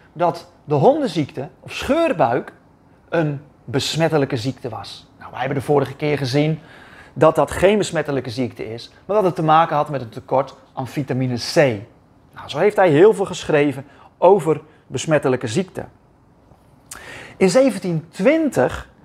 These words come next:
schreef hij in opdracht van Zijne Majesteit van Engeland een advies om de pest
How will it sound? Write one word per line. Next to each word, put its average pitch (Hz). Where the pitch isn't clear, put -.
schreef 220
hij 175
in 147
opdracht 247
van 165
Zijne 156
Majesteit 180
van 131
Engeland 180
een 202
advies -
om 185
de 139
pest -